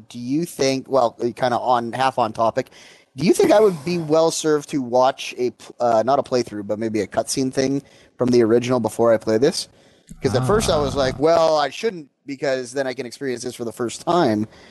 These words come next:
Speaker 1: But it, I wonder if some of the changes they're making, they're making with the idea that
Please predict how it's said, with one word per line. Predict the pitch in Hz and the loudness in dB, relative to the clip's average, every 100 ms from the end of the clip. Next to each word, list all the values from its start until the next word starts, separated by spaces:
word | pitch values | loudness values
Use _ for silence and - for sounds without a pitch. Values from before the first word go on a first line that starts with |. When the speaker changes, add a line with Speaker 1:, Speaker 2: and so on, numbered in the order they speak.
| _ _ | _ _
Speaker 1:
But | 143 139 | 2 4
it, | - | 2
I | 127 135 | 4 4
wonder | 156 156 | 6 4
if | 147 139 | 2 2
some | - 143 | 0 -2
of | 135 | -2
the | 117 | -6
changes | - 135 135 120 | -4 -4 -2 -2
they're | 120 | -2
making, | 117 123 123 117 | -2 -2 -2 -2
they're | 120 113 | 0 0
making | 120 117 117 | 0 -2 -4
with | 113 117 | -2 -2
the | 123 117 113 110 _ _ _ - | -2 -2 0 -4 _ _ _ -2
idea | 113 117 113 123 117 110 | 0 2 2 4 6 4
that | 101 110 | 2 2